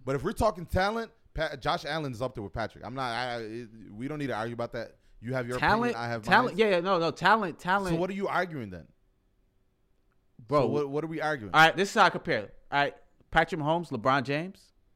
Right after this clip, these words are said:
Speaker 2: If you want, you could have Allen as K D. You could have, uh,
Speaker 1: <laughs> It's not what I want.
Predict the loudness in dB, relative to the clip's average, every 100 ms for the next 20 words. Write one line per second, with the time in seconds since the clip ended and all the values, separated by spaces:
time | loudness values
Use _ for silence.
0 | _ _ _ _ _ -10 -10 -14 -6 -4
1 | -4 -4 -6 -6 -8 -6 -4 0 2 2
2 | -2 -20 -6 4 4 4 -4 -6 -8 -4
3 | -4 -4 -6 -8 _ _ _ _ _ _
4 | _ _ _ _ _ -8 -8 -2 0 0
5 | -4 -2 0 0 -4 -4 -2 0 -2 -4
6 | -6 -6 -6